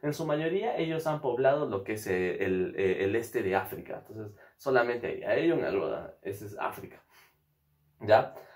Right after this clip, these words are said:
Ahora, estos cuatro ejemplares que vamos a ver, ¿ya? Porque este ya lo hemos estudiado,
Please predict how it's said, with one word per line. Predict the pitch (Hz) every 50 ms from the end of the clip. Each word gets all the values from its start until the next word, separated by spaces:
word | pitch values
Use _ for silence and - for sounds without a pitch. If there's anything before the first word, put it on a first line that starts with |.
| - -
Ahora, | - 135 151 151 - - - - - -
estos | 226 240 - - - - 135 113 110 -
cuatro | - - 151 151 151 131 117
ejemplares | - - 104 92 85 90 117 120 117 95 92 -
que | - 90
vamos | 87 90 98 107 113 113 -
a | 131
ver, | 123 101 98 95 - - -
¿ya? | 104 101 - -
Porque | - 95 - 123 127
este | 127 - 131
ya | 123 117 117
lo | 117
hemos | 113 113 110 110 -
estudiado, | - - 101 98 101 98 98 98 98 - -